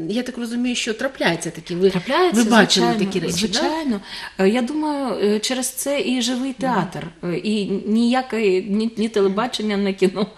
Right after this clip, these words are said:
Speaker 2: там,
Speaker 1: Мгм.
Speaker 2: е, не інтернет його не, е, зможе якось поховати через те, що, е,
Speaker 1: Мгм.
Speaker 2: от, е, оця от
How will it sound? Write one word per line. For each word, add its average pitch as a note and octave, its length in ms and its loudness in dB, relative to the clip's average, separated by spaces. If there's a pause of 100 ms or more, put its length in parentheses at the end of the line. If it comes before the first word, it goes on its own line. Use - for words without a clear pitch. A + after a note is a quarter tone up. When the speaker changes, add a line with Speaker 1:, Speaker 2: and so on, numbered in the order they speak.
(340)
Speaker 2:
там, F#3+ 220 -2 (140)
Speaker 1:
Мгм. F3+ 360 -2
Speaker 2:
е, F3+ 140 4
не G3 560 2
інтернет G#3 600 0
його G3+ 280 2
не, G3+ 360 0 (120)
е, D#3+ 240 -4 (640)
зможе F#3+ 640 2
якось F#3+ 440 0 (200)
поховати A3+ 540 2
через G#3 280 2
те, A#3+ 180 -2
що, A3+ 220 0
е, - 480 -4
Speaker 1:
Мгм. F#3 140 6
Speaker 2:
от, - 300 -2
е, F3 40 -2
оця G#3 460 2
от - 180 -4